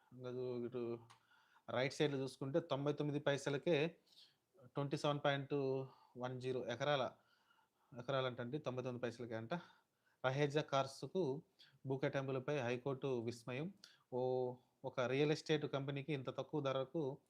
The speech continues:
భూములు ఇచ్చేస్తారా? దరఖాస్తులను ఆహ్వానిస్తూ నోటిఫికేషన్ ఇచ్చారా? ఇన్-, ఇంత తక్కువ ధరకు భూములు ఇస్తే మిగిలిన కంపెనీలు ముందుకు రాలేదా? వస్తే ఎన్ని కంపెనీలు ముందుకు వచ్చాయి? అన్నిటికీ అవకాశం ఇవ్వకుండా ఒకే కంపెనీకి భూ కేటాయింపులు ఏమిటి? ప్రభుత్వానికి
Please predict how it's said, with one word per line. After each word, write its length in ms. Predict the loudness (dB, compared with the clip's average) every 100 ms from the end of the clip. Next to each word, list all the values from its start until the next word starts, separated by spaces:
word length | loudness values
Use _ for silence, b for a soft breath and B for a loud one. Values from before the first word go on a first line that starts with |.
| B B B B
భూములు 320 | 0 2 2
ఇచ్చేస్తారా? 600 | 2 2 0 2 0 0
దరఖాస్తులను 640 | 2 2 4 2 2 -2 0
ఆహ్వానిస్తూ 640 | 0 0 -2 -4 -4 -4
నోటిఫికేషన్ 640 | -2 -4 -4 -4 -4 -6 -6
ఇచ్చారా? 460 | -4 -2 0 0 -6 B B B -8
ఇన్-, 120 | -8 -10 _ -10
ఇంత 160 | 0
తక్కువ 340 | 0 0 0 2
ధరకు 360 | 2 0 0
భూములు 340 | 0 0 0 -2
ఇస్తే 260 | -2 0
మిగిలిన 320 | 0 0 0 -2
కంపెనీలు 460 | -2 -4 -4 -2
ముందుకు 340 | -2 -2 -2 4
రాలేదా? 440 | 4 4 0 -4 B B B B
వస్తే 320 | -4 4 6 6
ఎన్ని 160 | 4
కంపెనీలు 420 | 0 -2 -2 -2
ముందుకు 320 | -2 -2 0 0
వచ్చాయి? 480 | 0 -4 -4 -4 -8 b b -2
అన్నిటికీ 400 | 0 2 4 6
అవకాశం 420 | 6 6 4 2
ఇవ్వకుండా 400 | -4 -4 -4 0
ఒకే 260 | 2 2 0
కంపెనీకి 460 | 0 -2 -4 -2
భూ 160 | 0 0
కేటాయింపులు 600 | 0 -2 -2 -2 -2 0
ఏమిటి? 500 | 2 0 -2 -4 -4 B B 0
ప్రభుత్వానికి 920 | 2 2 0 0 0 0 2 0